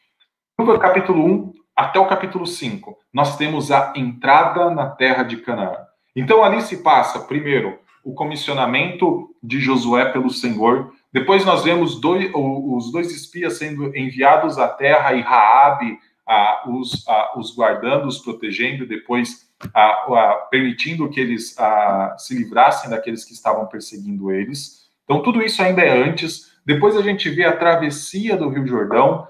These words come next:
No capítulo cinco, a celebração da Páscoa, já dentro da terra de Canaã.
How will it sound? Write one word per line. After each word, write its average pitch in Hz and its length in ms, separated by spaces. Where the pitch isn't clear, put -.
No 160 120
capítulo 180 480
cinco, 185 400
a 139 40
celebração 151 840
da 190 120
Páscoa, 143 640
já - 360
dentro 202 360
da 135 120
terra 143 320
de - 180
Canaã. 117 460